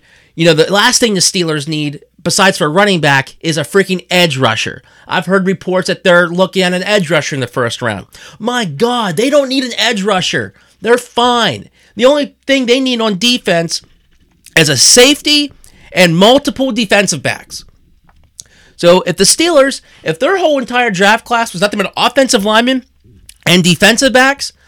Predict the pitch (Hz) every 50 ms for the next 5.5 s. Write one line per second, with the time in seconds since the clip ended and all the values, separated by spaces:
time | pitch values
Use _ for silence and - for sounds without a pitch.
0 | _ - - - - 180 220 254 262 254 247 214 175 190 170 165 - _ - -
1 | 233 262 269 262 262 269 240 233 240 240 233 240 - - 214 208 196 190 185 147
2 | - 151 123 107 - - _ _ _ _ _ _ _ - - 185 160 156 226 262
3 | 302 311 285 285 233 220 233 247 233 - 202 202 214 233 196 226 214 220 220 214
4 | 233 226 226 214 - - 185 240 240 214 196 175 151 - - - 240 269 294 294
5 | 262 - 240 208 165 107 - - - -